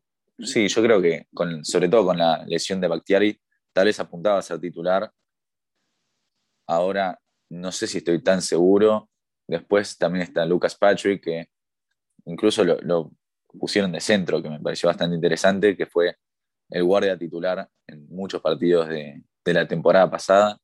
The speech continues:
Creo que hay muchos nombres que ninguno se termina de, de cementar como guardia titular, eh, en el,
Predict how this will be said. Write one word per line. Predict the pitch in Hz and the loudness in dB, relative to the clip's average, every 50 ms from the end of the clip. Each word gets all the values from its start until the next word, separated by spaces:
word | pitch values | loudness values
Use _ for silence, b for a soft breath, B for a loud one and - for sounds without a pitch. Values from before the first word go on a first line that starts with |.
| b b b b b b b b b - | b b b b b b b b b -6
Creo | - 110 120 107 | 0 2 2 2
que | - 101 | 2 0
hay | 98 | -2
muchos | 98 101 120 135 131 - 113 98 | -4 -6 -8 -8 -8 -8 -10 -8
nombres | 95 101 107 110 110 113 113 117 123 - - _ _ _ _ _ _ _ _ _ _ _ _ _ _ _ _ _ _ _ _ _ _ _ _ _ _ _ _ _ _ _ _ _ - - | -6 -6 -6 -6 -4 -4 -4 -4 -4 -8 -12 _ _ _ _ _ _ _ _ _ _ _ _ _ _ _ _ _ _ _ _ _ _ _ _ _ _ _ _ _ _ _ _ _ -8 -4
que | 113 104 | -4 -2
ninguno | 98 101 98 98 104 120 127 123 117 | -2 -4 -4 -2 0 0 2 0 0
se | - - 92 | 0 -2 -2
termina | 82 92 90 92 98 98 101 98 | 0 0 -2 0 -2 0 0 0
de, | 87 82 80 - | 0 -2 -4 -4
de | - 92 87 | -2 -2 -2
cementar | - - 90 85 87 82 82 90 92 92 95 87 | 0 -2 -4 -4 -4 -6 0 4 4 4 4 2
como | - 90 87 87 87 87 85 - _ _ _ _ _ _ _ _ _ _ _ _ _ _ _ | -2 -4 -4 -4 -6 -8 -8 -10 _ _ _ _ _ _ _ _ _ _ _ _ _ _ _
guardia | - 87 101 98 95 95 92 85 | 0 2 4 4 4 4 2 0
titular, | 82 82 78 90 87 92 92 95 98 101 - _ _ _ _ _ _ _ _ _ _ _ _ | -2 -4 -4 -2 0 0 0 0 -2 -4 -8 _ _ _ _ _ _ _ _ _ _ _ _
eh, | - 78 76 73 73 73 71 - - - _ _ _ - | -18 -18 -16 -16 -18 -18 -18 -18 -20 -20 _ _ _ -12
en | 78 78 78 | -10 -8 -6
el, | 78 78 80 78 80 71 73 71 69 - - - | -6 -6 -6 -6 -8 -8 -8 -10 -12 -12 -14 -16